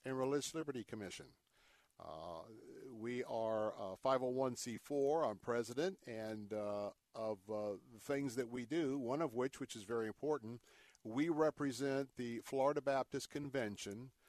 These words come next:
Uh, we, uh, handle their legislative consulting in Tallahassee. And so since, uh, I've been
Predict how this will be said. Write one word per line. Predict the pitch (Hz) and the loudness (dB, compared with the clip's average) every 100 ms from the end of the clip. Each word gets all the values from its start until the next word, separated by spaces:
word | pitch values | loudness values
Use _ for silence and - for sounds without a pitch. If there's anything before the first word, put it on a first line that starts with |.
| - _ - | -20 _ -10
Uh, | 98 95 95 98 104 | -6 -2 -2 -2 -4
we, | 107 110 117 117 113 | -4 -4 -2 -4 -4
uh, | 113 107 | -6 -8
handle | 120 131 127 | -4 -2 -2
their | 117 113 | 2 4
legislative | 107 123 123 - 123 123 117 | 4 0 -2 -4 -2 -2 -4
consulting | 127 120 123 110 101 110 110 | -6 -4 -2 -2 -2 -4 -4
in | 110 | -6
Tallahassee. | 107 107 98 107 143 151 - 82 - _ _ _ _ | -4 -4 -2 -4 -2 -2 -4 -10 -14 _ _ _ _
And | 101 101 101 | -10 -8 -8
so | - 117 113 113 107 107 | -4 -2 0 0 0 -2
since, | 104 117 107 101 - | -4 -6 -6 -8 -6
uh, | 104 - | -6 -4
I've | 113 117 | -2 -2
been | 110 110 | 0 -4